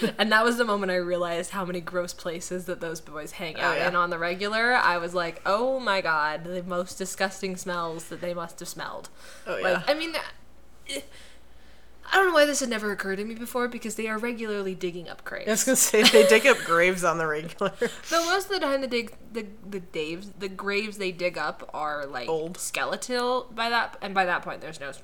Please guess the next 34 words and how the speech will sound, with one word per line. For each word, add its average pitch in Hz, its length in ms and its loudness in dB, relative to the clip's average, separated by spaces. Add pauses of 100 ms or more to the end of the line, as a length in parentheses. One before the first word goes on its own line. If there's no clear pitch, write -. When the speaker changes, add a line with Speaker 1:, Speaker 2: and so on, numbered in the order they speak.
Speaker 2:
real 143 160 -10
smell. 175 720 -8
Like, - 220 -16
it's - 140 -12
just - 160 -18
musty, 185 640 -10
Speaker 1:
Dusty. 185 340 -6
Speaker 2:
I 185 40 -2
bet. 196 380 -2
So, - 320 -10 (460)
but 190 140 -4
there's, 185 160 0
nothing's 185 420 -4 (260)
actively 170 440 -8
decomposing 165 840 -10
anymore. 202 540 -2
The 170 100 -8
bacteria's 170 760 -8
all 208 160 -2
gone. 214 360 0 (640)
But, 175 200 0
like, 160 400 -2 (760)
<laughs> 427 500 -2 (640)
They've 453 280 -4
definitely 494 480 2
been 415 180 2
in 381 140 2
some 330 240 -6
really 349 280 -2
disgusting 262 640 -4
places. 202 680 -4 (220)
Speaker 1:
Yeah. 151 340 2
Speaker 2:
I 262 120 2
mean, 302 360 -4